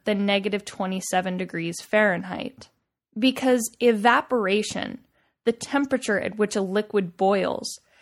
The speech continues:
is determined by the air pressure around it. Even water, the liquid we're all most familiar with, can boil at different temperatures, not just one hundred degrees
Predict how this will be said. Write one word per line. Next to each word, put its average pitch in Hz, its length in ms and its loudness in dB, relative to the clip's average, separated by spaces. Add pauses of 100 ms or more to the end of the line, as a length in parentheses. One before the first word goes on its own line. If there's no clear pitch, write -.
(200)
is 226 140 0
determined 233 720 2 (120)
by 214 200 4
the 208 200 -6
air 220 240 4
pressure 196 600 -4
around 185 580 0
it. - 380 -12 (680)
Even 320 320 2
water, 220 400 6
the 196 120 0
liquid 226 400 0
we're 208 260 2
all 208 260 6
most 202 380 0
familiar 202 500 0
with, 175 300 -4
can 214 240 2
boil 240 500 6
at - 220 -4
different 226 400 -2
temperatures, - 840 -4 (400)
not 226 320 4
just 214 360 4
one 202 260 0
hundred 202 260 -4
degrees 190 340 -4